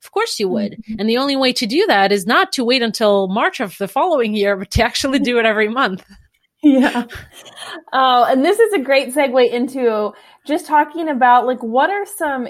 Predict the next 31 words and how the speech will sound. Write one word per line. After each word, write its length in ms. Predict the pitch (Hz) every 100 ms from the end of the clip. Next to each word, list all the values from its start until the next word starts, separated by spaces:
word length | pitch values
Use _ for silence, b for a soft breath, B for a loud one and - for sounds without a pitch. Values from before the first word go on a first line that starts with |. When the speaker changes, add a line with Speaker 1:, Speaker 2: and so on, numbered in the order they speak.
| -
Speaker 2:
key 580 | - 294 302 294 302 -
things 480 | 262 233 220 220 226
that 300 | 220 185 185
we 220 | 196 247
can 160 | 240 254
be 140 | 247
doing 460 | 208 226 214 214 202
every 400 | - 208 220 233
month 420 | 220 185 196 208 -
as 340 | 196 202 202 202
business 440 | 214 240 240 240
owners, 560 | 240 226 220 214 214 208 -
or 640 | - 139 208 208 196 190 -
when 320 | 202 220 214
you're 140 | 208
just 340 | 190 233 226 -
starting 400 | 254 240 233 214
up? 260 | 196 196 190 _ b b b
What 180 | 226 294
are 160 | 359 370
a 40 |
few 240 | 359 269 262
things 360 | - 233 240
that 100 | 220
you 80 | 220
would 140 | 214
say, 180 | 214 208
"Okay, 300 | 208 - 185
if 180 | 214 226
you, 460 | 190 220 359 403 -
if 100 | 262